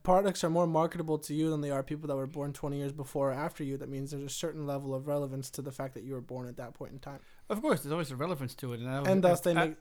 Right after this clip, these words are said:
Speaker 1: thus the labels make sense.
Speaker 2: and I have interest in a different interest than you have, but it doesn't mean I'm, I'm part of. I, I, you can just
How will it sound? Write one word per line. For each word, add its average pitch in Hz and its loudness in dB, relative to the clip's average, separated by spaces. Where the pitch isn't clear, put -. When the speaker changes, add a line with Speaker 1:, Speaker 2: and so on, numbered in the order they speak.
Speaker 1:
thus 180 6
the 180 2
labels 147 2
make 139 -8
sense. - -6
Speaker 2:
and 196 -2
I 175 2
have 180 6
interest 185 2
in 185 -2
a 190 -8
different 180 -4
interest 170 -2
than 143 -2
you 196 2
have, 147 0
but 143 0
it 147 -2
doesn't 160 2
mean 156 8
I'm, 143 2
I'm 135 0
part 143 -2
of. 135 -6
I, 143 -4
I, 156 -4
you 143 -2
can 135 -6
just 135 -10